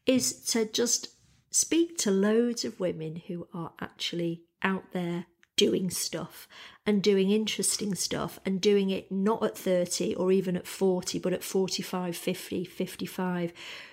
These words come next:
because there's, we all wanna hear it, actually, because it's back to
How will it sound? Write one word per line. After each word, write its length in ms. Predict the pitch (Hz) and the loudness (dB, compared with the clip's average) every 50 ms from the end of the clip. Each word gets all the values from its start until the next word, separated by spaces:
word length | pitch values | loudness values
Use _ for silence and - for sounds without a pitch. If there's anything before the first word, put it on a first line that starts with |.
| _ _ | _ _
because 460 | - 202 - - - 214 202 190 - | -4 -4 -4 -2 -2 0 0 0 0
there's, 280 | - - 190 185 - - - - | -2 -2 -2 -2 -2 -4 -4 -4
we 220 | 202 202 214 214 | 2 4 6 6
all 180 | 220 247 277 302 | 6 6 4 0
wanna 260 | 294 262 247 208 180 | -2 -4 -2 -2 -2
hear 440 | 170 - - 226 240 294 311 254 180 | -4 -4 -2 -2 -2 0 0 -2 -2
it, 220 | - - - - _ _ - | -2 -4 -6 -10 _ _ -12
actually, 640 | 131 135 - - - - - - - - - 175 - - | -10 -10 -8 -6 -6 -4 -4 -4 -4 -6 -8 -8 -8 -4
because 340 | 208 202 - - 214 214 - | -4 -4 -2 -2 -4 -2 -2
it's 140 | - - | -6 -8
back 420 | - - 254 247 - - - - - _ - | -4 0 0 0 0 -2 -8 -12 -12 _ -6
to 560 | - - - - 226 220 220 214 214 214 208 | -4 -4 0 2 4 4 6 4 4 2 -4